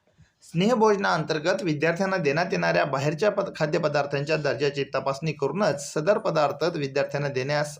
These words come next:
अनुमती देण्यात यावी. यानंतर दुसरा मु-, मुद्दा आहे, मुख्याध्यापक किंवा शिक्षक. पुरवठादारास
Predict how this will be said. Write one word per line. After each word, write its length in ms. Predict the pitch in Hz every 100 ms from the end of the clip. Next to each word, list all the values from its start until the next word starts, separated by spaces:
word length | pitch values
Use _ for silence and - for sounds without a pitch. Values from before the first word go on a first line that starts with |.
| -
अनुमती 420 | 131 139 151 160
देण्यात 320 | 147 143 143
यावी. 280 | 135 117 160 - _ _ _ _ _ _ _ _ _ _ _ 151
यानंतर 400 | 180 220 240 214
दुसरा 360 | 147 143 220
मु-, 400 | 220 208 - 170
मुद्दा 240 | 165 160 175
आहे, 240 | 151 160
मुख्याध्यापक 680 | 165 143 - 185 190 196 208 202
किंवा 200 | 180 147 147
शिक्षक. 380 | 151 - 190 220 - _ _ _ _ _ _ _ _ _ _ _ _
पुरवठादारास 800 | - 214 254 233 220 185 208 -